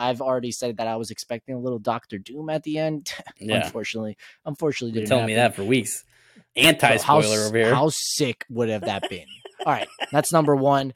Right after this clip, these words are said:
Speaker 1: And at the end of the movie, th-, it's not really a scene. It's just words on the screen. If you wanna go all the way towards it, by all means, but I would just recommend after the first mid-credit scene to just go on your phone and see what those last few words are,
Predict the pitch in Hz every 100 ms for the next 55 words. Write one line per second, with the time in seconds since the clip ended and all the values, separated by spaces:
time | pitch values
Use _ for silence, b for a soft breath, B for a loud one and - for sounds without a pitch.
0 | - 156 147 139 156 - 165 170 170 143
1 | 127 131 131 131 120 127 127 127 156 151
2 | - 170 175 175 151 151 147 120 - -
3 | 139 139 147 135 110 - 131 117 123 120
4 | 127 131 123 123 120 101 - - 156 180
5 | 175 170 123 147 165 170 160 151 - 135
6 | 147 143 127 135 131 - 156 170 185 160
7 | 185 185 120 123 123 143 147 147 143 143
8 | 120 131 123 131 131 127 113 - 127 113
9 | 117 117 120 117 - b b 131 - 139
10 | 127 - 123 117 120 120 113 - 131 120
11 | - 131 123 117 113 110 - 113 113 110
12 | - 123 117 117 110 104 - - 110 104
13 | 104 107 98 107 104 - 113 104 95 104
14 | 104 104 127 127